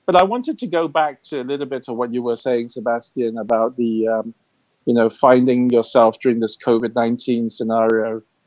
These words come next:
Um, and I think, um, you know,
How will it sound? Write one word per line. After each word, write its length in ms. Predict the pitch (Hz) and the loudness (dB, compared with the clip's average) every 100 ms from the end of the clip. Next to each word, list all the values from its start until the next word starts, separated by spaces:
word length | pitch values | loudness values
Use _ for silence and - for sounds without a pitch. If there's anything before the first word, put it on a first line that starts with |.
| _ _ - | _ _ 0
Um, 320 | 123 123 123 | 2 4 2
and 180 | 151 135 | -2 2
I 80 | 139 | 2
think, 340 | 170 156 147 | 2 0 2
um, 420 | 147 131 123 127 131 _ _ _ _ _ _ | 4 6 4 -2 -14 _ _ _ _ _ _
you 80 | 143 | -2
know, 260 | 139 123 | 2 0